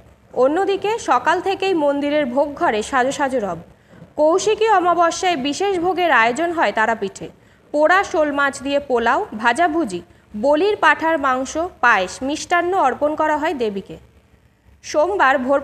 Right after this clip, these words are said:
পাঁচটা পাঁচ মিনিটে অমাবস্যার তিথি শুরু হয়েছে। মঙ্গলবার ছটা ঊনত্রিশ পর্যন্ত এই তিথি থাকবে। ভাদ্র মাসের কৌশিকী অমাবস্যার অনেক মাহাত্ম্য রয়েছে।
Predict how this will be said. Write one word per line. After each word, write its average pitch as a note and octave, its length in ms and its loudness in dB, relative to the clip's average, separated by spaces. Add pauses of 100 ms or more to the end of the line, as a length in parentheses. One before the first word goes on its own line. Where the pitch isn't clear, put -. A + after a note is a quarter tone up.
পাঁচটা D4 360 0 (120)
পাঁচ C#4+ 280 4
মিনিটে F#4+ 300 0 (160)
অমাবস্যার D4 560 -2
তিথি C#4+ 240 -4 (100)
শুরু B3 180 -2
হয়েছে। F#3+ 320 -4 (440)
মঙ্গলবার D#4+ 540 2
ছটা E4 420 2
ঊনত্রিশ E4+ 480 0
পর্যন্ত F4 480 -2 (140)
এই C#4 200 0
তিথি C#4 320 -4
থাকবে। G3+ 400 -6 (480)
ভাদ্র C4+ 440 0
মাসের G#4 340 -2
কৌশিকী E4 560 0
অমাবস্যার D4 640 0 (140)
অনেক D4+ 240 -2
মাহাত্ম্য B3 440 -2
রয়েছে। F3+ 360 -6